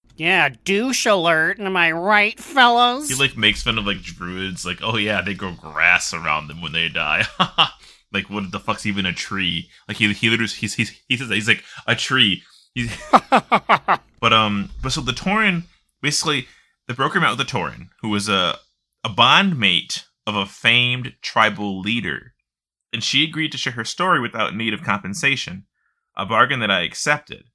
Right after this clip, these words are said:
Speaker 2: And her name was Tamala, and Tamala's life was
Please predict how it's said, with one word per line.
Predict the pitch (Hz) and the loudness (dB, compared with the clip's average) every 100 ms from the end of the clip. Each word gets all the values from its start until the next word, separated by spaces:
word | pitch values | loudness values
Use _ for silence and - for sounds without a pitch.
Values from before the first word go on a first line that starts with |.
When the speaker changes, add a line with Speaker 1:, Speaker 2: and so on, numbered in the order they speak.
| _ _ _ _ 107 | _ _ _ _ -2
Speaker 2:
And | 104 98 - | 2 2 0
her | 117 | 2
name | 135 147 | 2 2
was | 147 | -4
Tamala, | - 113 101 110 98 76 73 107 _ _ _ _ _ _ - | -2 0 6 6 6 2 -4 -4 _ _ _ _ _ _ -2
and | 104 98 | -2 0
Tamala's | - 101 127 170 160 131 117 | -2 2 4 4 4 -2 2
life | 107 107 - | 4 4 0
was | 107 | -10